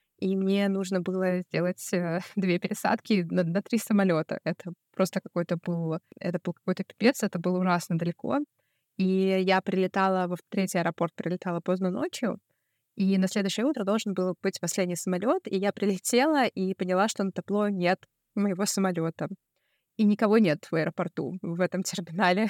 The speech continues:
И мне было ужасно плохо и страшно, и я плакала, и не знала, что мне делать. И в итоге пришлось саму себя успокаивать,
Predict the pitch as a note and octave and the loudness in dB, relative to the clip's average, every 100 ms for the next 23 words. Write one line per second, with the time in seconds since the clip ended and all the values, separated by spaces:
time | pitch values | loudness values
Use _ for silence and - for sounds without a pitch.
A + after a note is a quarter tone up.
0 | - F#3+ G3 G#3 F#3+ F#3+ F#3 F#3 G3 F#3+ | -2 -2 0 0 2 2 0 0 -2 -4
1 | - F#3+ - F#3+ A3+ G#3+ G3+ - F3+ G#3 | -2 -4 0 -2 0 -2 -2 0 0 0
2 | A3 G3+ F3+ - F#3 A3 - A#3 G#3 G3+ | -2 -2 -2 2 2 2 0 0 0 -2
3 | _ _ _ F#3+ G3 F#3+ F3+ F#3 F#3 - | _ _ _ -2 0 0 0 0 0 -2
4 | F3 E3+ E3 F#3 B3 G#3+ - - F#3+ F#3+ | -4 -4 0 2 2 -2 -6 -6 -2 0
5 | F#3+ F#3 - F#3 F3+ F#3 - F#3+ - F#3 | -2 -2 0 0 2 -2 -2 -4 -2 -2
6 | - F#3+ F#3 - E3+ F#3 F3+ F3 F3+ - | 0 -4 -4 -4 -4 -2 0 -2 -4 -8
7 | - F#3+ C4 A3+ A3 | 0 2 2 2 -2